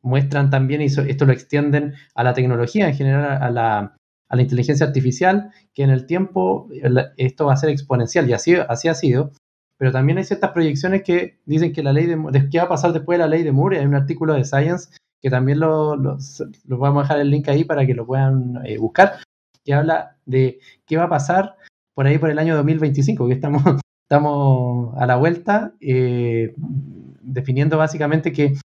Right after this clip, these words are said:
no siempre se va a poder llegar o no siempre se va a tener este crecimiento exponencial como se espera del, en cuanto a lo que es el microprocesador. Ojo,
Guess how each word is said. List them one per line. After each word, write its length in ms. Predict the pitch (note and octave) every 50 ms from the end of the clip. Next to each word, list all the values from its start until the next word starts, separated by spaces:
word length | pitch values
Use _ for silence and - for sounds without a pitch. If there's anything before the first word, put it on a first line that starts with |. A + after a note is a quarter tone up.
| _ _ _
no 160 | C#3 C3+ D#3 C#3+
siempre 420 | C#3 C#3 F3+ F3 E3+ E3+ - F3
se 140 | F3 - D3+
va 80 | D3
a 60 | D3 C#3+
poder 240 | D#3 D3+ D#3 D#3
llegar 340 | C#3+ D3 C#3 C#3 D#3 E3+ F3
o 100 | C#3+ C#3
no 260 | C3+ C3+ C#3 D#3 D#3+
siempre 300 | D3 - - E3+ D3+ D3
se 140 | D#3+ - D#3
va 60 | D3+
a 40 | D3+
tener 240 | D3+ D3+ D3+ D#3+ D#3
este 220 | D#3+ C#3+ - D#3
crecimiento 400 | D3 C#3 C#3 C#3 C#3 D3 C#3+ D#3
exponencial 480 | D3+ - - C#3 C3 B2 C3 - C#3+ -
como 180 | - C#3+ C#3 C#3
se 140 | C#3 C3+
espera 340 | C3+ - E3+ D3 C#3 C#3 - - _ _ _ _
del, 360 | _ C3+ C3 B2+ B2 A#2+ A#2+ -
en 160 | C3 C3+ C3
cuanto 240 | - D3 C#3 C3+ C3+
a 40 | B2
lo 120 | C3 C3
que 60 | C#3
es 100 | D3 D3+
el 60 | D3 D3
microprocesador. 680 | C#3+ C#3 C#3 C#3 C3+ C3 C3 B2+ - C#3+ D#3 C#3+ C#3 A#2+
Ojo, 260 | A2+ - - B2 -